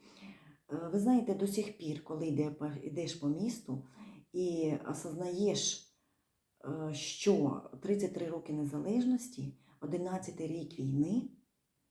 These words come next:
агресії Російської Федерації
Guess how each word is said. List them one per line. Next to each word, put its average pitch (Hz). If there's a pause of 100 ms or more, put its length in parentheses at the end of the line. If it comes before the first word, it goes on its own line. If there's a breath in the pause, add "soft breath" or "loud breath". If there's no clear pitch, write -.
(560 soft breath)
агресії 165
Російської 143
Федерації 139